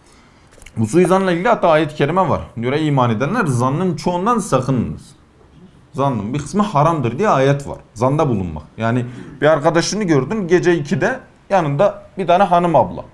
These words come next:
Otomatikman bizler ne diyoruz bu asrın, bir as-, bu asrın insanı olarak? "Aa, bu zina etti, bu kız arkadaşı var, sevgilisi var." diye düşünüyoruz. Bu suizandır.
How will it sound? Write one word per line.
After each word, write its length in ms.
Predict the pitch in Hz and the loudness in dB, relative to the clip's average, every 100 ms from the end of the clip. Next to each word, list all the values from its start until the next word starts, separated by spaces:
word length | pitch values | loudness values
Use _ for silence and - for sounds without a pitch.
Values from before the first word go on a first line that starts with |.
| - | -8
Otomatikman 720 | - 147 160 165 - 156 143 | -2 0 0 0 -2 0 2
bizler 320 | 147 151 175 196 | 4 4 4 4
ne 160 | 202 | 4
diyoruz 260 | 147 113 110 | 4 2 2
bu 100 | 117 | 0
asrın, 460 | 110 123 131 127 | 0 -4 -4 0
bir 160 | 127 120 | 2 2
as-, 180 | 120 127 | 2 2
bu 100 | 135 | 2
asrın 220 | 123 127 | 2 0
insanı 360 | 117 107 110 104 | 0 0 -2 -2
olarak? 240 | 135 226 - - | -4 -6 -8 -4
"Aa, 260 | 151 156 143 | 2 2 4
bu 140 | 151 - - - _ - _ - _ 101 113 - - - - | 0 -2 -18 -20 _ -20 _ -20 _ -10 -10 -12 -16 -14 -6
zina 360 | 113 139 151 | -2 0 0
etti, 320 | 98 73 - 104 | -2 -4 -6 -4
bu 160 | 123 120 - _ _ | -4 -6 -20 _ _
kız 120 | 139 131 | 0 2
arkadaşı 480 | 123 123 120 123 | 2 0 -2 -2
var, 100 | 110 | -6
sevgilisi 580 | - 131 120 123 131 165 | -4 0 2 2 0 2
var." 140 | 151 98 | 0 0
diye 140 | 147 | -2
düşünüyoruz. 420 | 143 143 113 - - - - - | -4 -4 -6 -8 -16 -20 -6 -2
Bu 80 | |
suizandır. 760 | 180 226 233 165 120 90 - | 0 4 4 4 2 -2 -8